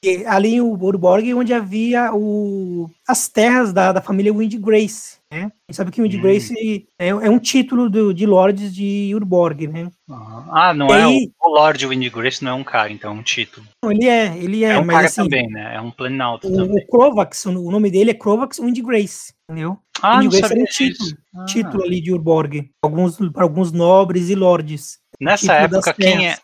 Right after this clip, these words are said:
Speaker 2: Ah, era alguns, mas nessa época tinha mais de um Windgrace?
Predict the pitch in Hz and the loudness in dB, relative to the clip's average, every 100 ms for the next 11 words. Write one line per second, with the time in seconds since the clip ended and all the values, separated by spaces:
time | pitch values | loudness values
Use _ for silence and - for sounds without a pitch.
0 | _ 165 185 151 139 156 156 143 147 120 | _ 2 4 4 2 2 0 -2 -4 -4
1 | 131 127 135 143 - 156 - 151 - 147 | -6 -8 -4 -4 -2 -2 -2 -4 -2 -2
2 | 131 117 127 147 139 117 117 143 170 127 | -2 -2 0 0 -2 -4 -6 -6 -8 -10
3 | 117 113 107 123 170 - - | -10 -12 -10 -8 -8 -10 -18